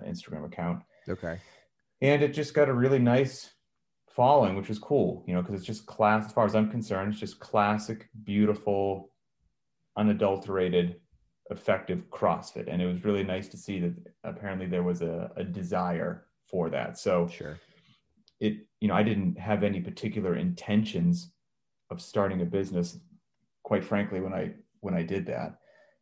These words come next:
Speaker 1: it just took off and I just reacted to the situation is probably a better way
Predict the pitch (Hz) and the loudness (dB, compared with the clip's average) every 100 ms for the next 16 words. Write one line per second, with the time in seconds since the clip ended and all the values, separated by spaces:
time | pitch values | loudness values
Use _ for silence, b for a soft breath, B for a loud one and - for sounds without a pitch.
0 | _ - 92 - 92 - _ _ _ _ | _ -10 -8 -4 -6 -6 _ _ _ _
1 | _ - 117 92 92 90 87 - - 90 | _ -10 -2 2 2 2 -2 -10 -8 -2
2 | 87 87 87 - 87 90 87 87 82 85 | 0 2 0 -4 -2 2 2 0 -6 -10
3 | - - - 82 78 85 - 65 - 80 | -12 -12 -10 -4 -2 -2 -6 -14 -8 -6
4 | 76 69 80 76 76 73 69 - | -4 -4 -4 -4 -2 -4 -4 -8